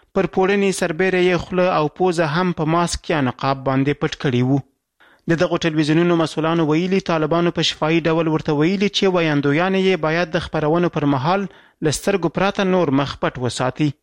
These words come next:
د طالبانو د امر بالمعروف او نهي عن المنکر وزارت د پریکړې پراخ غبرګونونه هم پارولي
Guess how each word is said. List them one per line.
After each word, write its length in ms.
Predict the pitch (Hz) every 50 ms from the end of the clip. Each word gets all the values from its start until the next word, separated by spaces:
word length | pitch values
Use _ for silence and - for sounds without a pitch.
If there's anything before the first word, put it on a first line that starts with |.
| _ _ _ _ _ _ _ _ _
د 160 | - 156 147 - 160
طالبانو 440 | 151 151 147 143 160 165 165 165 151 165
د 100 | 156 151
امر 180 | 160 160 160 147 147
بالمعروف 440 | 147 139 147 147 156 165 180 - -
او 160 | 92 113 156 156 165 156
نهي 200 | 143 143 156 160 151
عن 80 | 147
المنکر 500 | 147 143 143 143 143 135 - 170 165 165 156
وزارت 360 | 151 135 143 143 156 156 147
د 160 | 135 147 143 - -
پریکړې 360 | 180 196 196 196 - 196 196 190 -
پراخ 340 | 170 156 165 175 170 - - - - -
غبرګونونه 540 | - 131 143 143 135 127 147 175 196 190 170 139 120
هم 240 | 165 196 180 156 - 147
پارولي 440 | 127 123 123 117 123 123 127 131